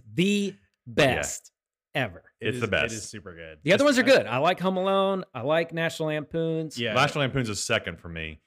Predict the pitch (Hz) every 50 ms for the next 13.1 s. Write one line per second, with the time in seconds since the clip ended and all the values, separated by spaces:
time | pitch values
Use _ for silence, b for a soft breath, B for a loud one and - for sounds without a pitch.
0 | _ _ _ 113 123 147 156 - - 120 135 147 139 131 113 95 104 101 - 95
1 | 107 123 156 151 135 147 135 - 131 110 - 127 120 110 98 92 - - 113 107
2 | 101 101 95 90 87 - - 104 98 92 - - 90 85 - 87 87 82 82 -
3 | - 87 82 - - 95 - 90 85 - - 85 76 73 76 76 78 80 73 73
4 | 76 76 - 151 110 95 104 170 196 - - 151 139 123 143 139 135 - - 143
5 | 131 135 131 131 123 139 143 135 120 110 156 196 294 - - 127 127 127 - 120
6 | 120 120 120 127 123 139 131 127 123 123 127 113 127 - - _ - 107 - 175
7 | 160 131 123 151 160 143 151 143 135 127 104 - _ - 131 127 143 147 135 107
8 | 110 117 123 117 110 110 95 107 107 101 104 101 95 - - - - 101 92 98
9 | 95 90 92 92 90 90 92 95 - - 76 - 127 156 - - - 123 147 -
10 | 85 160 160 - 107 90 87 90 87 87 160 160 170 156 160 190 - 107 101 92
11 | - 202 196 - 147 156 156 156 180 185 180 175 - - 131 135 135 - - 139
12 | 135 139 143 - - - - - - 107 123 131 151 151 - 170 170 180 180 180
13 | 185 180